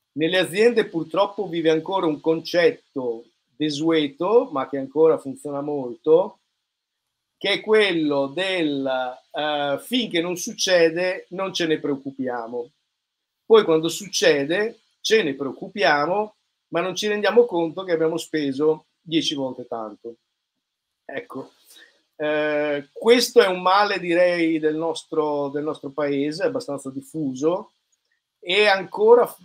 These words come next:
fa-, fatico, ecco, a vedere del-, del-, delle inversioni di rotta su questi aspetti, perché comunque quando, eh, un esperto si presenta all'interno di un'azienda e fa capire che ci sono delle problematiche serie,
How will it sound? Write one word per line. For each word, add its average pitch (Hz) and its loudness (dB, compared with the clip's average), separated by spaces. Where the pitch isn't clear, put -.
fa-, - -4
fatico, 160 -2
ecco, 160 -2
a 151 0
vedere 170 -4
del-, 156 -6
del-, 151 -8
delle 156 -4
inversioni 160 -2
di 156 -4
rotta 160 -2
su 143 -8
questi 139 -8
aspetti, 123 -6
perché 147 -6
comunque 196 -6
quando, 175 0
eh, 139 -6
un 160 -6
esperto 165 0
si 139 -8
presenta 180 -6
all'interno 175 -4
di 175 -16
un'azienda 160 -4
e 196 2
fa 160 -2
capire 175 2
che 139 -6
ci 139 -6
sono 170 -2
delle 156 4
problematiche 156 -2
serie, 151 0